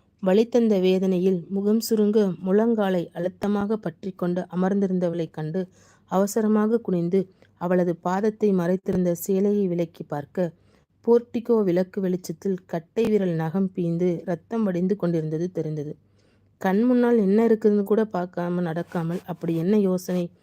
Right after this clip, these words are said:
என்பது போல அவளை முறைத்தவன் வீட்டை திறந்து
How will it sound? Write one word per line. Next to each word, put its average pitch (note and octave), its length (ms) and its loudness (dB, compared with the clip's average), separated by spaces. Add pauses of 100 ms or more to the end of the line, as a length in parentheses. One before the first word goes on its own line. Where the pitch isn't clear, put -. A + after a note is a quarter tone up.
(300)
என்பது F#3 360 4
போல D#3 260 -4 (200)
அவளை F3 340 -4
முறைத்தவன் F3 640 -2 (500)
வீட்டை A3 340 2
திறந்து G3 380 2